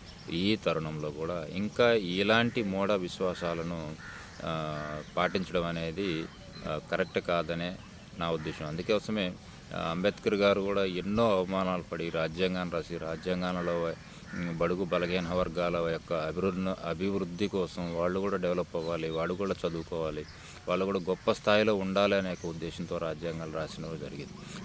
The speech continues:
So అదే రాజ్యాంగాన్ని మనం కూడా రకరకాలైనటువంటి అంశాల మీద వాటిని ఉపయోగించుకుంటూ ఉన్నాం కూడా.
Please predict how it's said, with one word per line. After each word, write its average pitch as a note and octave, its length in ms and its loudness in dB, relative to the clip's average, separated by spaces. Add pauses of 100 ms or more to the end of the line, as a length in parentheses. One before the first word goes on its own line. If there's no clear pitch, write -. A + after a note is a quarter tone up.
So A#2+ 60 8
అదే G#2 300 10
రాజ్యాంగాన్ని A2 580 6
మనం F#2+ 280 2
కూడా A2 120 6
రకరకాలైనటువంటి G2 920 4
అంశాల F2 360 0
మీద E2+ 220 -2
వాటిని E2+ 360 0 (380)
ఉపయోగించుకుంటూ F#2 640 0
ఉన్నాం D#2+ 360 -4
కూడా. D2+ 180 -2